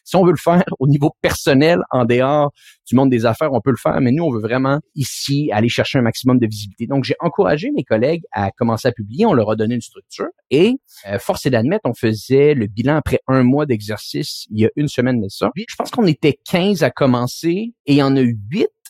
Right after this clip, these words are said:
huit ou neuf qui continuent, qui ont vraiment trouvé leur voie et qui trouvent ça intéressant de le faire. Et on faisait les calculs, le nombre de personnes qu'on est allé rejoindre.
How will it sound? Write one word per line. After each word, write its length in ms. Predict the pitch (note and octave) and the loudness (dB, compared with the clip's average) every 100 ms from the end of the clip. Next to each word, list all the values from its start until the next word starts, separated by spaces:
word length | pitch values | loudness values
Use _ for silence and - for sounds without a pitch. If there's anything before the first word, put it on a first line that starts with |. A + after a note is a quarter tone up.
| _ | _
huit 280 | B2+ E3 - | -2 -2 -2
ou 60 | F3+ | -2
neuf 280 | D3+ E3 A3+ | 0 -2 -4
qui 140 | - - | -14 -4
continuent, 520 | E3 D#3+ - D#3 F3+ | 0 0 0 -2 0
qui 80 | B2 | -2
ont 80 | |
vraiment 340 | G#2 B2 D3 E3+ - | 0 0 0 -2 -6
trouvé 460 | - F3 C#3 F3 | -6 -4 2 2
leur 260 | F3+ A#2+ A2 | 4 2 0
voie 380 | G#2+ A2+ C#3 E3+ | -4 -6 -2 -4
et 40 | |
qui 240 | - A#2 | -4 -12
trouvent 240 | G2 B2 A2+ | -6 -8 -4
ça 140 | - | 0
intéressant 460 | C3 C3+ B2 - F#3 | 0 0 -2 -2 -2
de 60 | |
le 80 | B2+ | -2
faire. 200 | - - | -2 -2
Et 120 | B3 | -2
on 80 | A2 | -4
faisait 260 | - A2 D3+ | -6 -6 -2
les 100 | D#3 | -2
calculs, 500 | A2+ - - G3+ A#2 | -2 -4 -2 -2 -2
le 80 | - | -6
nombre 220 | B2 G3+ | -4 -2
de 100 | C#3 | -4
personnes 440 | G#2 A#2+ - F3+ F#3+ | -8 -10 -4 -4 -2
qu'on 160 | G#2+ | -4
est 120 | G#2 | -4
allé 200 | G#2 A2 | -4 -2
rejoindre. 680 | A2+ A2 G#2 A#2 A#2 - D#3 | -2 -4 -6 -4 -4 -4 -6